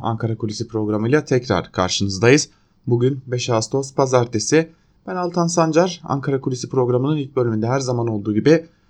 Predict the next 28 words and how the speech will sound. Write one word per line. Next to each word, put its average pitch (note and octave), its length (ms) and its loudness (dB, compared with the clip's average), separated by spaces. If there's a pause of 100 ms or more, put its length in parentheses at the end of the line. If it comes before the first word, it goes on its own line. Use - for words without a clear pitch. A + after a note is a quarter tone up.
(160)
Ankara'da B2 440 -2
konuşulanları A#2 680 -2
ve D3+ 100 0
gün B2+ 180 -2
içerisinde C#3+ 640 -2 (380)
yaşanması B2+ 540 -4
beklenen A#2 480 -2
gelişmeleri A#2 720 0
aktaracağız. G2+ 640 -4 (520)
Öncelikle F#3 640 2 (420)
bugün E3 180 0
içerisinde D#3+ 440 -2
neler D3 320 0
var, A#2+ 400 0
resmi B2+ 320 2
programlarda A#2 640 2
neler A2+ 260 2
var B2 160 0
onlarla C3+ 540 0
başlayalım. D#3+ 560 2 (440)
Türkiye E3+ 280 2
İstatistik E3+ 560 0
Kurumu'nun E3+ 340 4
bugün E3+ 180 2
önemli E3 320 2
bir D#3+ 60 4
açıklaması D#3 580 0
olacak. D3+ 420 4